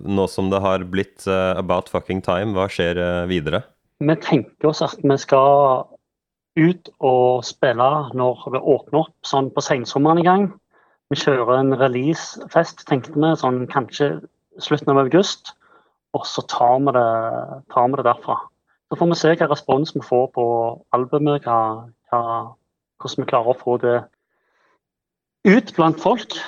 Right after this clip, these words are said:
Speaker 2: Men jeg tenker vi, vi er i en posisjon der det, der det er vanskelig liksom å, å spille for tjue mann i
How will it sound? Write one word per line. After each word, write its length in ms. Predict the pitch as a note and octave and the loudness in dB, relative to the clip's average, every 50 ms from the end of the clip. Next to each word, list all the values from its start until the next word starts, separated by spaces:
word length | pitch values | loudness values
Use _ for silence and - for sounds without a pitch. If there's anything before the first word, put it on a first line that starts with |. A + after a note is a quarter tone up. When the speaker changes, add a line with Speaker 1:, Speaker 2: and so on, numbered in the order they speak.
| - - - - - - | -14 -14 -16 -12 -4 0
Speaker 2:
Men 240 | D3 D3+ D3+ D#3 D#3 | 2 2 4 4 2
jeg 140 | D3 - | 2 0
tenker 260 | - C#3+ - - D#3+ D#3+ | -2 -4 -2 0 2 4
vi, 140 | D#3+ D3+ C#3+ C3+ C3 B2+ A#2+ A2 G#2+ - _ _ _ _ _ _ _ _ _ _ _ _ _ _ - | 4 4 4 2 0 0 -2 -4 -8 -12 _ _ _ _ _ _ _ _ _ _ _ _ _ _ -2
vi 140 | - D3 D3 | 2 2 4
er 80 | D3 D3+ | 6 6
i 80 | E3 | 4
en 80 | D#3+ - | 4 2
posisjon 500 | E3+ D#3 D#3+ - - - D3+ D#3+ E3 D#3+ C#3+ | 0 -2 -2 -2 0 2 4 6 6 6 4
der 100 | C#3 C3+ C3+ | 4 4 4
det, 80 | C3+ C3 B2+ - | 2 2 2 2
der 160 | C#3+ C3+ C3 | 2 2 2
det 60 | C3 B2+ | 2 2
er 40 | B2+ | 0
vanskelig 400 | G#2 G2+ - - - C3+ C#3 - C3 C3 | -2 -4 -10 -8 -4 -4 -4 -4 -4 -8
liksom 240 | - - C3 B2+ B2+ | -6 -6 -6 -6 -4
å, 220 | - C#3+ B2 A#2+ A#2 A#2 A2+ - - _ _ _ _ _ _ - | -2 -2 -2 0 -2 -2 -4 -8 -14 _ _ _ _ _ _ -16
å 80 | B2+ | -14
spille 320 | - - - B2 A2 B2 B2 | -6 -2 -2 0 0 0 -2
for 160 | - C3+ - | -4 -6 -8
tjue 240 | - C3 A2+ A#2 B2+ | -8 -8 -6 -2 0
mann 300 | C3+ B2 B2 B2+ C3+ C#3+ | 2 2 2 0 -2 -4
i 320 | C#3+ B2 A#2+ A#2+ A#2+ A#2 | -6 -6 -6 -6 -6 -8